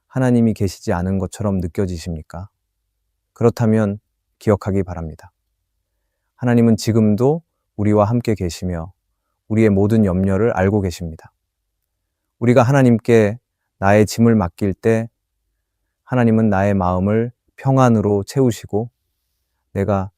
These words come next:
이 상황을 이겨나가도록 도우실 것입니다. 하나님은 오늘도 우리에게 아무것도 염려하지 말라고 말씀하십니다. 이 빌립보서의 말씀을 붙들기를 바랍니다. 우리가 인생이 뜻대로 되지 않을 때 기억해야 할 또 다른 말씀은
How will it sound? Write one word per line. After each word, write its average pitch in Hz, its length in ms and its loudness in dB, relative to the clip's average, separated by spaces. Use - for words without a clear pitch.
이 110 120 -2
상황을 107 520 0
이겨나가도록 104 800 0
도우실 101 360 -4
것입니다. - 640 -12
하나님은 127 580 2
오늘도 117 440 4
우리에게 101 420 -2
아무것도 110 580 0
염려하지 104 560 -2
말라고 98 720 -4
말씀하십니다. 87 880 -8
이 117 100 0
빌립보서의 107 680 0
말씀을 92 440 -4
붙들기를 98 500 -4
바랍니다. 82 560 -14
우리가 143 220 2
인생이 143 380 4
뜻대로 175 480 0
되지 131 240 0
않을 117 260 2
때 131 140 -2
기억해야 117 640 0
할 113 160 -2
또 160 180 -2
다른 147 280 2
말씀은 95 560 -4